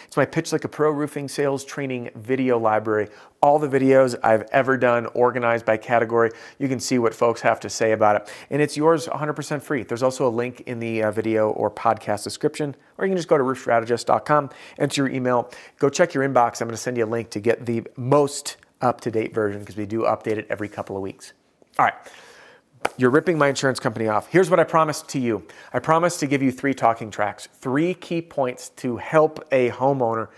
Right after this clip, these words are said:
see the light of day <laughs> that you're not, in fact, ripping the insurance company off. And let's get started with point number one. The truth of the matter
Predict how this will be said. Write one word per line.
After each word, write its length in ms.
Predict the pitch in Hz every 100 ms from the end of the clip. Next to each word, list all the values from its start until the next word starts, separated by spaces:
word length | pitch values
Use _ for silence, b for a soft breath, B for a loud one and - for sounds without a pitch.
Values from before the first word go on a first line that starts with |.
| b b
see 420 | - - 160 156
the 140 | 127
light 260 | 120 117 117
of 160 | 107
day 400 | 101 113 123 104 - -
<laughs> 140 | -
that 120 | 127
you're 140 | 131 127
not, 260 | 131 123 139
in 100 | 113
fact, 340 | 113 110 -
ripping 400 | 110 113 110 107 -
the 180 | 113 107
insurance 380 | 101 107 101 -
company 380 | 101 95 104
off. 300 | - 98 - - B B -
And 260 | 123 135 -
let's 220 | 120 117
get 160 | - 123
started 440 | - 113 117 -
with 220 | 110 107
point 340 | - 117 110 110
number 260 | 107 104 101
one. 220 | 98 - B B B B B B _ _ -
The 120 | 123
truth 380 | - - 190 202
of 100 | 175
the 80 | 139
matter 520 | 120 117 143 160